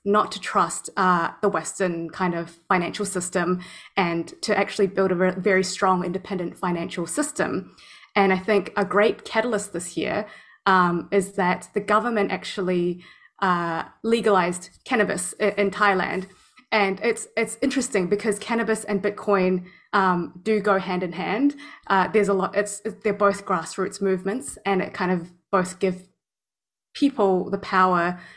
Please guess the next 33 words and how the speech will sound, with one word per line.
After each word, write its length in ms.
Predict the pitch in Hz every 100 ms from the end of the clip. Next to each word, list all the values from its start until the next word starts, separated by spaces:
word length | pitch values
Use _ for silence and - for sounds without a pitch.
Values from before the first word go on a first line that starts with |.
| -
um, 480 | 190 180 170 170 - - - - _ _ _ _ _
yeah, 140 | 190
the 120 | - -
power 220 | 226 220
back 160 | 208 -
to 80 |
the 60 | 202
people 360 | 190 196 196 185
who 80 |
can 120 | 196 190
kind 160 | 190
of 60 | 180
see 240 | - 185
beyond 540 | 185 185 175 175 175 -
the, 180 | 185 175
the 80 | 185
propaganda. 760 | 190 185 190 180 170 165 175 180 - - -
And, 360 | 185 170 170
um, 480 | 185 175 165 165 - _
so 180 | - 202
a 40 |
lot 120 | 190
of 100 | 185
cannabis 340 | 180 208 196 185
dispensaries 640 | 185 190 180 196 180 185
are 100 | 202
now 220 | 190 175
accepting 520 | 180 180 269 285 247 185
Bitcoin 440 | - - 180 175
and 100 | 175
accepting 500 | 175 - 190 - 175
Lightning. 500 | 165 175 185 214 277 - - - -
Um, 480 | 185 180 170 180